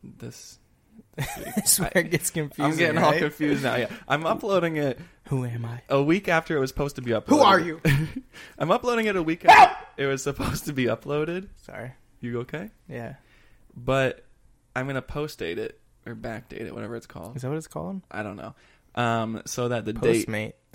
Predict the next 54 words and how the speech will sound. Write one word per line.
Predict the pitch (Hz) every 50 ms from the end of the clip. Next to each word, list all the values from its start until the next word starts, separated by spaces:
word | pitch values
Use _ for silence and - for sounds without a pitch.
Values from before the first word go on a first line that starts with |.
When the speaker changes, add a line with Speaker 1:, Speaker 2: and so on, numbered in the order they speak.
| - -
Speaker 1:
<laughs> | _ 131 123 117 - -
so | - - - 143
that | 127 143 135 -
the | 131 123
date | 120 123 123 131 131 110 - -
is | 120 113 117
on | 107 107 110
the | 107
correct | - - - 107 107 113 - - -
date. | 104 101 - - - _ - - - -
Speaker 2:
Mm-hmm. | 123 117 117 113 117 117 110
Speaker 1:
Um, | 113 110 110 110 107 107 110 - 127 - - _ _
but, | - - - - - _ _ _ _ _ _ _ _ _ _ _
yeah, | - - - - - 110 -
that's | 143 170 196 -
the | - -
podcast. | - 247 214 202 208 - 185 - -
We | 175 170
called | - - 190 180
that | 180 175
one | 170 151 143
Podcast | - 147 147 147 - - 143 139 -
thirty-three, | - 135 135 127 117 - - - 123 - -
I'm | - -
pretty | - - - -
sure. | - - - -
Speaker 2:
Yeah, | 123 120
I | 127
know. | 139 180 202 185
That's | 147 131 - -
why | 160 156
Speaker 1:
I | 139 135
Speaker 2:
I |
Speaker 1:
think | 151 165
Speaker 2:
was | 208
Speaker 1:
we | 185 -
messed | - 135 147 - -
Speaker 2:
confused | 156 139 123 - 139
Speaker 1:
ourselves | 123 113 113 113 117
up. | 117 127 127 - - 160
Speaker 2:
when | 131 131 139
you | 135 131
rolled | 135 143 139 135 131 127 - - _
this | - 139 170 185 - -
intro | 131 120 120 - 131 120 117 113 110
and | 110 110 110
you | 110 110
said, | - - - 123 120 113 120 - 160
you | 135 123 120
know, | 117 117 113 113 120 117 117 123 139 139
"This | 139 123 120 123
is | 123
podcast | 123 - 120 120 123 123 - 117 123 120
seven." | - - - - 76 - - 104 107 120 123 127